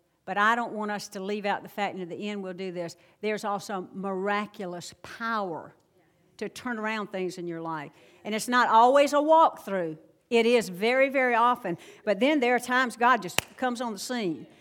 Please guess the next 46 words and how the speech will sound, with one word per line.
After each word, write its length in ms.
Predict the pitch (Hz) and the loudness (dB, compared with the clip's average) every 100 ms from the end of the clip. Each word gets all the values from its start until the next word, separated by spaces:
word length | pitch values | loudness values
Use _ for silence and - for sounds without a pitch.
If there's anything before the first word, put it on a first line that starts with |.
| _ - | _ -8
And 120 | 208 | -2
we 120 | 254 | 0
need 180 | 277 285 | 0 0
to 60 | 269 | 0
be 180 | 285 262 | 0 4
open 380 | 262 262 277 | 4 4 -2
to 100 | 277 269 | -2 0
that. 340 | 302 214 - | 4 4 2
Now, 80 | 233 | 0
if 80 | 262 | 0
he 100 | 233 | 4
doesn't 320 | 247 262 269 | 4 4 -2
do 160 | 359 | 0
that, 240 | 370 262 262 | 6 6 6
he'll 140 | 254 | 2
give 160 | 240 240 | -2 -4
you 80 | 240 | -4
the 40 | |
power 300 | 233 220 202 | -2 0 0
to 60 | 190 | 0
walk 260 | 185 - | -4 -4
through 280 | 240 220 175 | -4 -2 -2
it. 120 | - | -4
But 80 | 202 | -2
we're 160 | 226 269 | 2 4
gonna 220 | 302 302 | 4 2
end 320 | 262 262 285 | 0 -2 -2
today 380 | 311 240 220 208 | -2 2 2 2
opening 340 | 214 254 254 | 0 -4 -2
ourselves 460 | 247 247 226 196 208 | -2 0 -2 -2 -2
up 200 | 208 - | -4 -4
for 140 | 214 | -6
the 80 | 196 | -4
miraculous 760 | 196 196 208 220 220 262 262 - | -4 0 2 2 -2 -8 -8 -6
flow 300 | 233 220 220 | -2 0 -2
of 100 | 202 | 0
God 280 | 202 202 | 2 2
in 100 | 202 | -2
some 160 | - 196 | -10 -10
situations, 800 | - 208 202 202 208 208 208 - - - | -10 -10 -8 -4 -2 -4 -8 -12 -18 -4
if 240 | 233 226 240 | -2 0 2
that's 280 | 226 - | 0 0
the 120 | - 220 | -6 -4
way 180 | 214 | -4
God 320 | 208 196 196 - | -2 -2 -2 -4
chooses. 320 | 233 190 | -8 -8